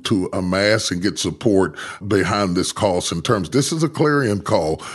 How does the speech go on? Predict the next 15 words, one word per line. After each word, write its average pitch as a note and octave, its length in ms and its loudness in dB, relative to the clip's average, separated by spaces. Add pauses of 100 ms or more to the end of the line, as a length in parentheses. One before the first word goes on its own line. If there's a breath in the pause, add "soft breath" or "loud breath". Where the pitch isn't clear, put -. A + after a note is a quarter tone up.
(100 loud breath)
from F2+ 400 -2
Twitter A#2 340 2
to F#2+ 100 0
Facebook G#2 540 0
to G2+ 80 2
Instagram G2 840 0 (340 loud breath)
to G#2 200 2
what C#3+ 220 2
else D3+ 220 0
can A2+ 200 -2
they G2 120 2
do G2 260 2
to G2 140 0
really G#2+ 540 2 (340 loud breath)
make G2+ 420 2